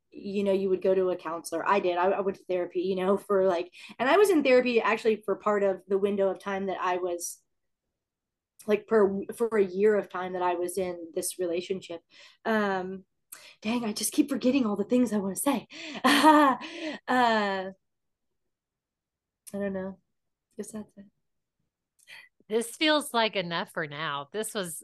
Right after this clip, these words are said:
Speaker 2: s-,
Speaker 1: Yay.
Speaker 2: a wealth of information.
Speaker 1: <laughs>
Speaker 2: I always love having you on.
Speaker 1: Thank
Speaker 2: Um, and I
Speaker 1: you.
Speaker 2: always like to add at the end, if you're listening and you want Cashel to come back on and talk about something different,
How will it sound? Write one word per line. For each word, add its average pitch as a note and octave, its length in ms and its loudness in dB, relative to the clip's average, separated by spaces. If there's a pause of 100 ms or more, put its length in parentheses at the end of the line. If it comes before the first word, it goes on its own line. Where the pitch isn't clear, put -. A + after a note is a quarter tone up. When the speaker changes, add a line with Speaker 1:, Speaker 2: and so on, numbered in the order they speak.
Speaker 2:
s-, D4+ 120 -2 (120)
Speaker 1:
Yay. - 40 -
Speaker 2:
a G#3 100 -2
wealth F#3+ 460 -2
of G#3 160 -6
information. E3+ 800 -6
Speaker 1:
<laughs> E4 680 4
Speaker 2:
I D#4 180 0
always C#4 420 2
love G#3+ 180 2
having G3 380 -2
you F#3 160 -8
on. D3+ 420 -4 (340)
Speaker 1:
Thank G#3 260 2
Speaker 2:
Um, G3 180 -4
and A3+ 120 2
I A3+ 80 4
Speaker 1:
you. - 60 0
Speaker 2:
always C4 240 2
like C#4 160 -2
to A#3+ 160 -6
add G#3+ 120 0
at A3 120 -6
the - 140 -14
end, F3+ 400 -6
if F#3 160 -14
you're G3 120 -8
listening D4 720 -2 (380)
and G#3 160 -6
you G3+ 140 -6
want G3+ 260 -2
Cashel F3+ 260 -8
to F3 80 -10
come D4 280 -2
back A3+ 240 0
on F#3 140 0
and F3 80 -4
talk F3 180 -4
about E3 220 -4
something F3 340 -10
different, G#3+ 580 -6